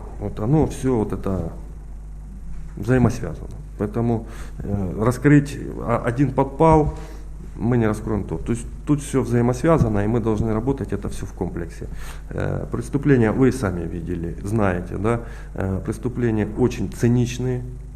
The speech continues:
Вот убийство у нас, особенно последнее убийство, э, потерпевший великий. Циничные, дерзкие, продуманные. Ну, ну, это всё говорит о том, что это не обычные,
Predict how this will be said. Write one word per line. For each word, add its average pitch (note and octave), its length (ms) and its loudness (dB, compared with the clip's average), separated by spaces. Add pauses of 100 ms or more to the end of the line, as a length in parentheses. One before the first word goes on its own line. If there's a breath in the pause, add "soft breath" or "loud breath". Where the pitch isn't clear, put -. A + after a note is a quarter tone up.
(100)
Вот G2+ 160 -6
убийство G#2 480 -4
у G2+ 60 -2
нас, G2 220 -2
особенно G2 420 -2
последнее F#2+ 500 -4
убийство, F2+ 480 -6 (600 loud breath)
э, F#2+ 480 -2
потерпевший F#2+ 560 -6
великий. F#2 500 -4 (600 loud breath)
Циничные, A#2 640 4
дерзкие, G2 720 2
продуманные. F#2+ 960 2 (480 loud breath)
Ну, F2 360 -4 (140)
ну, C3 420 2
это G#2+ 280 2
всё G2+ 260 0
говорит F#2+ 320 -2
о F#2+ 80 -4
том, C3+ 220 0
что - 140 -2
это F#2+ 180 -4
не G#2+ 340 2
обычные, F#2+ 840 -2